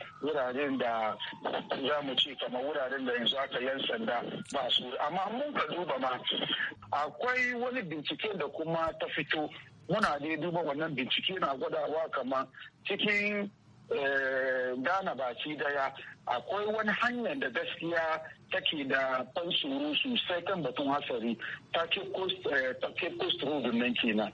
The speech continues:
Wai mutane na mutuwa da dama don an doki wannan titi ai misalayya da dama cikin Afirka. Yana nuna cewa kamar ya fi gwamnati ta tashi ta saya. In ya so a duba yadda za a yi a magance wanga matsaloli kan hanya. So muna dai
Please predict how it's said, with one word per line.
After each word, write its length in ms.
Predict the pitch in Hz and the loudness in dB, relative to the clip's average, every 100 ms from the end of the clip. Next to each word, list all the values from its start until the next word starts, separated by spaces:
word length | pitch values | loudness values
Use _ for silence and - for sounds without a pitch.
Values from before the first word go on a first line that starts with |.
| - - - - | -6 -8 -8 -2
Wai 280 | 123 - 302 | 0 2 2
mutane 540 | 175 - 139 139 156 | 2 2 0 2 2
na 160 | 143 127 | 2 2
mutuwa 600 | 143 143 170 156 127 117 | 0 0 2 2 2 2
da 100 | 117 | -2
dama 480 | 117 160 170 165 156 | 2 2 2 2 0
don 240 | 143 160 160 - - | 2 0 -2 -6 -2
an 180 | 165 196 | 0 0
doki 220 | 160 156 180 | 0 0 0
wannan 480 | 143 143 156 156 151 | 0 2 2 0 0
titi 440 | 170 165 143 127 | 0 2 0 0
ai 200 | 147 160 | 0 0
misalayya 800 | 160 131 - 127 127 160 175 135 | -2 -2 0 0 0 -2 0 -2
da 80 | 123 | -2
dama 420 | - - 123 127 214 | -2 -2 0 0 0
cikin 220 | - 208 - | -2 0 0
Afirka. 480 | - 151 139 - - - - - | 0 -4 -2 -2 -4 -12 -20 -4
Yana 280 | 156 - 135 | 0 2 2
nuna 240 | 139 147 | 2 0
cewa 380 | 131 147 139 135 | 0 0 2 0
kamar 220 | 135 127 | 0 0
ya 160 | 135 143 | 0 0
fi 100 | 165 | -2
gwamnati 560 | 139 147 147 151 - - | -2 0 0 0 -2 -4
ta 80 | 156 | -4
tashi 300 | - 143 - | -2 0 0
ta 80 | - - | -2 -2
saya. 240 | - 143 - - - - - | 0 0 -2 -6 -12 -12 -4
In 120 | 277 | 0
ya 80 | - - | 0 2
so 120 | 160 | 2
a 100 | - 226 | 2 0
duba 260 | 196 165 | 0 2
yadda 240 | 160 156 135 | 2 2 2
za 80 | 127 | 2
a 80 | 143 | 0
yi 60 | 143 123 | 0 0
a 20 | |
magance 720 | 127 143 131 123 - 139 131 - - | 2 0 0 -2 0 0 -2 -6 -8
wanga 240 | 120 120 135 | -2 0 0
matsaloli 720 | 139 143 139 139 139 135 131 | 0 0 0 0 2 2 2
kan 200 | - 131 | 2 2
hanya. 320 | - 247 233 202 | 0 0 0 0
So 140 | 208 | 2
muna 320 | 240 294 165 | 2 2 0
dai 260 | 160 185 | 0 -2